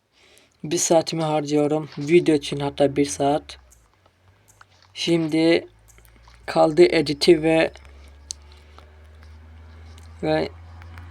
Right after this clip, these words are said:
küçük resmi. Yani video başlık resmi, onu da yapmam gerekiyor.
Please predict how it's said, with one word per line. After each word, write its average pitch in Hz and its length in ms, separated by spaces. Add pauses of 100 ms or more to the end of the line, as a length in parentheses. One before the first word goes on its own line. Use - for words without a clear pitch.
(480)
küçük - 320
resmi. 151 480 (2250)
Yani 160 520 (1120)
video 160 320
başlık 156 380
resmi, 156 440 (100)
onu 151 260
da 143 140 (560)
yapmam 147 360
gerekiyor. 143 640